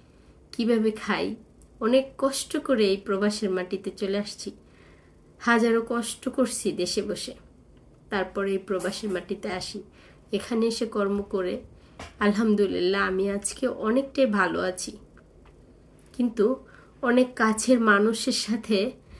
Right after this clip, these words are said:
আমার সম্পর্কগুলো নষ্ট, কারণ আমি যে প্রবাসী, প্রবাসীরা তো না দিতে পারলেই ভালো না, একটু কিছু হইলেই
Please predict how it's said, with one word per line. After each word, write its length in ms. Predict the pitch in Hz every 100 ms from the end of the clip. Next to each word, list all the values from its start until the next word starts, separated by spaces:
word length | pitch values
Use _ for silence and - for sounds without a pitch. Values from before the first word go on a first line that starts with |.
| - -
আমার 200 | 196 196
সম্পর্কগুলো 760 | 208 226 202 - 202 220 202 208
নষ্ট, 440 | 196 196 208 - - - - - - - - - _ - - - - - - - - _ - - - -
কারণ 300 | - 208 202
আমি 240 | 196 196 196
যে 120 | 214
প্রবাসী, 600 | 214 220 208 208 - 202 - - - _ _ - - - - - - - - _ -
প্রবাসীরা 600 | 226 220 220 - 226 226
তো 320 | 220 226 226
না 240 | 233 226
দিতে 240 | 208 202 240
পারলেই 340 | 226 220 220
ভালো 300 | 208 190 170
না, 160 | 170 190 - - - _ -
একটু 240 | 220 -
কিছু 360 | 269 285 277 285
হইলেই 460 | 269 269 269 220